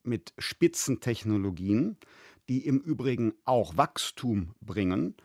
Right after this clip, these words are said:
dafür zu sorgen, dass etwa individuelle Mobilität erhalten bleibt, dass es weiter Arbeitsplätze in der Industrie gibt. Und da gibt's ja eine, eine Chance.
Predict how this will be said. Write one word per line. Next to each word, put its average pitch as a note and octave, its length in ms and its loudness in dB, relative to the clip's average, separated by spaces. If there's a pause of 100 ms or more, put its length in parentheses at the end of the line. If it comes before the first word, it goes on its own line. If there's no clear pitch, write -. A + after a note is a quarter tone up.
(500)
dafür B2 300 4
zu - 180 -4
sorgen, C3+ 340 2
dass A#2 140 0
etwa - 240 -4
individuelle C3 640 0
Mobilität B2 800 0
erhalten B2+ 440 2
bleibt, A#2+ 360 2
dass A2 80 -2
es G2+ 140 -6
weiter A#2+ 260 2
Arbeitsplätze A#2 680 -2
in A2+ 140 -2
der A2+ 100 -2
Industrie G#2 640 -4
gibt. - 560 -16
Und A#2 160 -4
da A2+ 60 2
gibt's - 260 -6
ja D3+ 100 2
eine, A2+ 260 0
eine A2 160 -2
Chance. - 520 -4